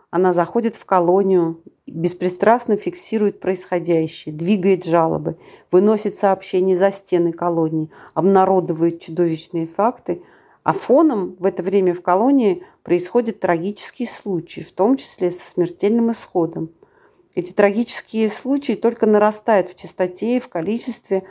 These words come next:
Официальная проверка ничего не даёт, можно так сказать. Ну что же, мы в очередной раз получаем подтверждение о том, что тюрьма — это государство в государстве. Такое определение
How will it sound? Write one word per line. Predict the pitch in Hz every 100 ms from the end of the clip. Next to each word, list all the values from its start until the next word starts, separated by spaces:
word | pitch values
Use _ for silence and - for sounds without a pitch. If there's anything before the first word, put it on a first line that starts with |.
| - - _ -
Официальная | 175 202 254 262 269 220
проверка | 202 202 202 190 175
ничего | 185 180 208 180 214
не | 240 196
даёт, | 170 165 165 190
можно | 202 185 180
так | 170 190 190
сказать. | - 175 170 170 - _ _ _ _ _ -
Ну | 208
что | 208 214
же, | 180 165 - _ -
мы | 214
в |
очередной | 240 - 220 202 254 262
раз | 233 202 -
получаем | 185 196 - 214 190 180
подтверждение | 180 175 175 175 180 175 170
о | - 165
том, | 214 269
что | 269 -
тюрьма — | - 165 175 190 233 -
это | 180 160
государство | 170 - 156 170 180 - 233
в |
государстве. | 226 - 214 196 170 - - 175 _ _ _ _ _
Такое | 185 180 214 190 170 170 -
определение | 160 170 170 170 208 262 214 180